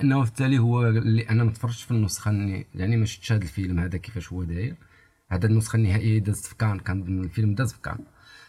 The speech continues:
Speaker 1: فما ما تفرجش هذيك النسخة، ولكن على حسب الناس اللي تفرجوا فيها قال لك بأنه بالعكس الفيلم زوين، كيعاودوا كيديروا واحد المقاربة في شكل ال-، ال-، لا بغينا نقولوا بائعات الهوى ولا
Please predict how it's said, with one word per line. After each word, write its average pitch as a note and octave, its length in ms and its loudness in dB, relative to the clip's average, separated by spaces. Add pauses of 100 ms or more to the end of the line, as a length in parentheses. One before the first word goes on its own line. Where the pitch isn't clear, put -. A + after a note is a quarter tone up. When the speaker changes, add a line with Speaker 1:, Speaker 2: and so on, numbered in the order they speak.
(420)
Speaker 1:
فما A2 380 2
ما A2+ 140 6
تفرجش C#3 320 0
هذيك A#2 160 2
النسخة، B2+ 320 0
ولكن D3+ 220 2
على C#3+ 100 2
حسب B2 220 -4
الناس A#2+ 340 2
اللي D3 160 0
تفرجوا F2+ 440 -4
فيها F2+ 320 -6 (240)
قال D#3+ 140 2
لك E3 120 -10
بأنه D#3 420 2
بالعكس D3 380 -4
الفيلم A#2+ 340 0
زوين، E3 320 0
كيعاودوا A2+ 540 0 (120)
كيديروا A2+ 240 0
واحد F#2 140 -8
المقاربة G#2 520 -2
في - 120 -10
شكل - 180 -4
ال-، G2+ 80 -4 (540)
ال-، - 1600 -8
لا G2+ 100 0
بغينا F#2 220 2
نقولوا F2+ 260 -2
بائعات E2 500 -6
الهوى D#2+ 420 -4
ولا - 380 -6